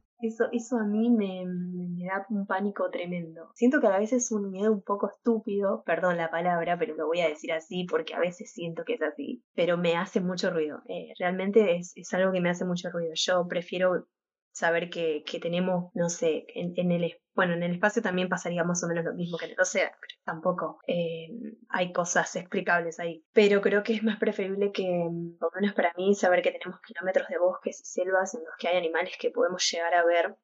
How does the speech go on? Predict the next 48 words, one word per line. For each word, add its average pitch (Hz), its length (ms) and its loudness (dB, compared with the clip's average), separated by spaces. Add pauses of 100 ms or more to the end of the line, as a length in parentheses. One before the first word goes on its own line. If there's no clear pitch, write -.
(160)
que 208 120 2
en 196 80 0
el 185 80 -4
espacio 202 360 2
o 196 40 -2
en 185 60 -8
el 185 100 -10
océano, 202 280 0
que, 180 220 -10
que 185 140 -18
sabemos 175 420 -8
que 175 160 -20
no 185 180 -4
vamos, 170 360 -2
la 160 120 -8
mitad 185 260 0
de 196 60 -2
todos 185 160 -6
nosotros 196 380 -10
no 196 100 -2
los 175 120 -8
vamos 180 260 -8
a 160 60 -6
ver 180 120 -6
nunca, 185 380 2 (460)
<laughs> 202 200 -4 (260)
a - 80 -4
no 226 120 -4
ser 196 180 -8
que 202 100 -10
salgan, 180 460 0
que 175 100 -8
no 175 120 -8
van 175 140 -6
a 175 60 -8
salir. 180 360 -8
Entonces 208 400 4
eso 226 220 6
es - 120 -8
un 190 140 -6
poco 175 240 -8
más 170 180 -8
mi 175 140 -8
miedo, 170 260 -8
el, 160 140 -10
el 180 180 -10
hecho 180 220 -6
de 170 400 -4